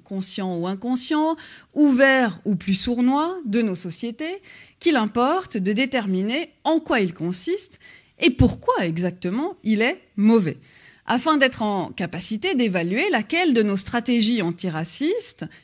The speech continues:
est la plus prometteuse et laquelle peut se révéler, au contraire, une impasse. C'est ensuite parce qu'il importe d'éviter la confusion entre des phénomènes racistes et des phénomènes impliquant peut-être des distinctions raciales, mais pas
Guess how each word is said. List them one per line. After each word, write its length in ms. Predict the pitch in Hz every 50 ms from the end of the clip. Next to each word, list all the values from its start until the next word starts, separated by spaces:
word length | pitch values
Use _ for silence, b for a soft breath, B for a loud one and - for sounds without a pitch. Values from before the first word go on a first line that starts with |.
| B _ _
est 140 | - 269 381
la 120 | 381 240 190
plus 200 | - - 247 -
prometteuse 800 | - - 190 185 170 165 170 - 247 330 415 427 381 233 165 - B B B B -
et 80 | 202
laquelle 560 | 214 190 165 - - 233 294 403 427 247 156 147
peut 120 | 226 240
se 140 | 226 - 226
révéler, 540 | 202 196 190 175 170 170 165 190 254 349 381
au 100 | - 226
contraire, 440 | - 196 180 170 - - 240 294 294
une 140 | 302 220 202
impasse. 580 | 185 180 - - - - - - - - - _ _ _ B B B B B B B B B B B B
C'est 200 | - - 349 285
ensuite 340 | 339 330 320 - 392 381 -
parce 160 | - 254 254
qu'il 140 | - 285 254
importe 340 | 240 240 240 - 254 262 214
d'éviter 380 | 208 220 196 208 196 - 202 170
la 80 | 160
confusion 600 | - - 185 190 185 - - 202 202 220 285 381 453 427 - -
entre 280 | 220 240 240 - 262
des 140 | 233 208 226
phénomènes 580 | 220 - 220 208 202 208 196 185 175 156 - - -
racistes 640 | - 139 165 175 190 - - 480 440 - - - - - _ _ _ -
et 80 | 294
des 140 | 240 277 277
phénomènes 680 | 269 - 277 254 254 254 247 247 247 240 220 196 160 147 b b b b b b b b b _
impliquant 460 | - 330 339 339 381 370 - 392 403 349
peut-être 440 | 311 294 - 294 277 269 - -
des 100 | 220 214
distinctions 560 | 202 190 214 208 - 220 202 202 - - 208 196
raciales, 540 | 185 185 190 - - 208 185 175 160 147 139
mais 140 | 160 208 247
pas 180 | 240 - -